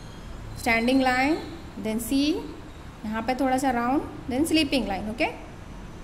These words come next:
फिर अना, अना में देखिए आपको यू बनाना है, standing line, then sleeping line, okay। चलिए ता देखिए, ता में standing line, then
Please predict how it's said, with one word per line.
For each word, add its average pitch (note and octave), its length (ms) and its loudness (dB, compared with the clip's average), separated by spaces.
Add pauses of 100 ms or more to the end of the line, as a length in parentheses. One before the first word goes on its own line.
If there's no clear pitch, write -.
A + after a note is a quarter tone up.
(120)
फिर C4 120 4
अना, A#3+ 240 4 (420)
अना A#3 220 2
में C4+ 140 6
देखिए B3+ 240 2
आपको C4+ 280 0
यू A#3+ 220 2
बनाना A#3 360 0
है, C4 180 0 (120)
standing A#3+ 480 6
line, B3 320 4 (260)
then B3 240 2
sleeping A3 400 0
line, - 200 -6
okay। - 160 -2 (640)
चलिए A#3+ 260 4
ता B3 260 2
देखिए, B3 380 2 (240)
ता G#3+ 160 0
में B3+ 140 2
standing B3 480 2
line, B3 300 2 (180)
then G#3+ 200 -2